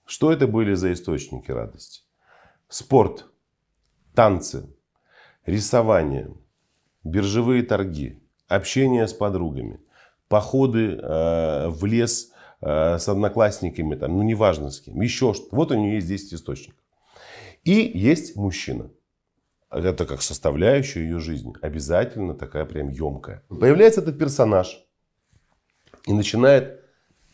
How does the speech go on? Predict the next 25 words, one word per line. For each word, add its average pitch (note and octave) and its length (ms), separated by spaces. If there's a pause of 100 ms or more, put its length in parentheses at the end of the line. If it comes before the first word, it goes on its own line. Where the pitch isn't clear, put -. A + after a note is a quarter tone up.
(200)
отсекать - 720 (760)
другие F#2 360
источники E2 520
радости. - 500 (720)
И F2 100
когда B2 260
он C#3+ 140
остается C#3 540 (140)
один-единственный, A#2 1080 (640)
где-то G#2+ 340
женщина A#2+ 460
начинает F#2+ 460
наступать G2+ 460
на F2 100
собственное F2+ 560
«я», D2 360 (460)
пропускать C#3 520
недостойное G#2 580
поведение, D2+ 640
потому G2+ 340
что - 180
мужчина F#2 400
становится F#2 500
для D#2+ 160
нее D2 220